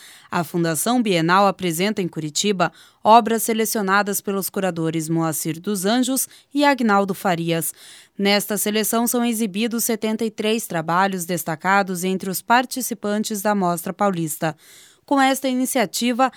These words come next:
a Bienal amplia a capacidade e a possibilidade de chegar a um contingente maior de público,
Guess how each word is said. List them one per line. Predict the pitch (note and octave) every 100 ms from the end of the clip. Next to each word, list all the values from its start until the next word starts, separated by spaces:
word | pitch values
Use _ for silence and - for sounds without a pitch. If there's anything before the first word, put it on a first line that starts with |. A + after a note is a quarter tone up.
| - -
a | F3
Bienal | E3 F3+ F#3+ A3
amplia | C#4+ C4 - A3+ B3+
a | A#3+
capacidade | F#3 F3 - E3 F3 G#3 F#3+
e | F#3+
a | F#3
possibilidade | A#3 A#3 A#3 G#3 G#3+ E3+ F#3 G3 F#3+
de | F3
chegar | E3+ G3+ E3 F3+ G3
a |
um | G3+
contingente | F#3+ F3+ F3 D#3+ F3 G3 -
maior | F#3+ F#3+ E3 E3
de | G3
público, | - A#3+ G#3+ F3+ E3+